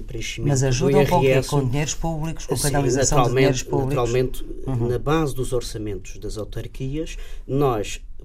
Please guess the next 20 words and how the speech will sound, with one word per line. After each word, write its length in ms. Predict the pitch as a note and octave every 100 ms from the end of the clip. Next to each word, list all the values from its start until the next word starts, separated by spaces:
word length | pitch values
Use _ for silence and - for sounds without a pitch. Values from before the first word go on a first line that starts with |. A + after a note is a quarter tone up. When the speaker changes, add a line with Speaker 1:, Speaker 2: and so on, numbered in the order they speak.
| -
Speaker 1:
poupamos 760 | C3+ A#2 D3 D#3 A#2+ G#2+ G#2 - A2
nos 260 | G2+ F#2
gastos 680 | - A2 A#2 - G#2+ - - -
supérfluos, 760 | - A#2 - A2 A2 - - -
que 100 | B2
na 60 |
altura 280 | A2+ - A2+
estávamos 320 | - G#2+ G#2+
a 60 | G#2
falar 280 | - G#2+ G2+
de 100 | -
combustíveis, 680 | G#2+ A2+ - D3 C#3 B2 -
telecomunicações, 840 | G2+ G#2 - G#2 - - F2 F2
et 160 | G2+ G#2
cetera, 400 | - D3+ - -
Speaker 2:
Uhum. 260 | C#3+ C#3+ F3+
Speaker 1:
e 100 | E3
canalizamos 1000 | - D#3+ C#3 C#3 C3+ A2+ C3 C#3+ C#3+ - -
essa 360 | B2+ B2 B2 A2+
verba 500 | A2+ B2 B2 C#3+